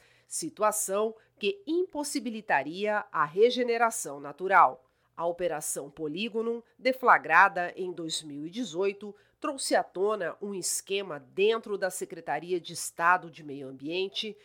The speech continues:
sema, que legitimava polígonos de desmatamentos criminosos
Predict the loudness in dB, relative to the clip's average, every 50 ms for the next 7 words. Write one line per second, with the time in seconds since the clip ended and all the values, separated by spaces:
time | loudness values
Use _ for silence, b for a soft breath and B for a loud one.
0 | b b b b -4 -2 0 2 2 2 2 0 -4 -6 -6 b b b b b
1 | _ -2 0 2 4 4 4 4 0 -2 -4 -4 -6 -6 -6 2 6 8 8 8
2 | 8 4 -2 -6 -4 0 0 0 0 0 -4 -8 -10 -8 -10 -10 -8 -8 -10 -10
3 | -10 -12 -10 -2 2 2 2 2 2 -2 -4 -4 -2 -4 -6 -6 -6 -8 -8 -10
4 | -10 -10 -8 -8 -8 -6 -4 -4 -4 -2 -4 -4 0 2 4 4 4 2 -4 -8
5 | -8 -8 -8 -8